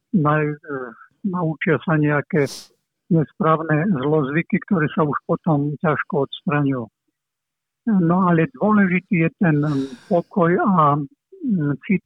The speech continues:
pri streľbe, hej. Takže, mm, netreba deti z počiatku pre-, preťažovať. Je dobré, ak to decko robilo od malička nejaký iný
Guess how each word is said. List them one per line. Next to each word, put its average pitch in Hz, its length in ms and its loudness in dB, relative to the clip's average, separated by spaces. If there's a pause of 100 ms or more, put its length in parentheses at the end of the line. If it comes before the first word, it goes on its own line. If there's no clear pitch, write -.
pri 160 220 -2
streľbe, 135 480 -4 (100)
hej. 143 240 -4
Takže, 139 420 -2 (1900)
mm, 240 320 -4 (340)
netreba 175 500 2 (140)
deti 170 360 0
z - 120 -4
počiatku - 580 -2
pre-, 165 300 -2 (480)
preťažovať. 151 760 2
Je 151 160 0
dobré, 190 380 0
ak 160 260 2 (140)
to 160 180 -4
decko 170 400 -2
robilo 165 400 0
od 151 100 -4
malička 156 720 -2 (480)
nejaký 160 480 0
iný 175 160 2